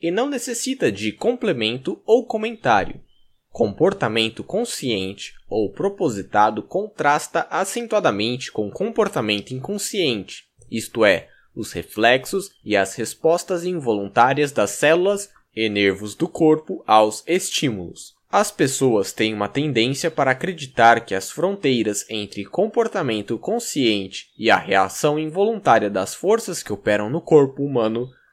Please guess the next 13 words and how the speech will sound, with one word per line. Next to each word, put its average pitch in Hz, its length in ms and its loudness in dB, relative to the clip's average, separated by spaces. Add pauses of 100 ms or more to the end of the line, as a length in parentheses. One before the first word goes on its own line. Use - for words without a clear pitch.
são - 280 -2
mais 135 320 4
ou 220 80 0
menos 113 500 -2
indefinidas. 185 1080 -4 (480)
Isto 208 440 -6 (120)
é 101 120 -4
correto 104 680 -2
apenas 170 640 0
na 165 120 -2
medida 135 680 2
em 113 220 -4
que, 107 340 -2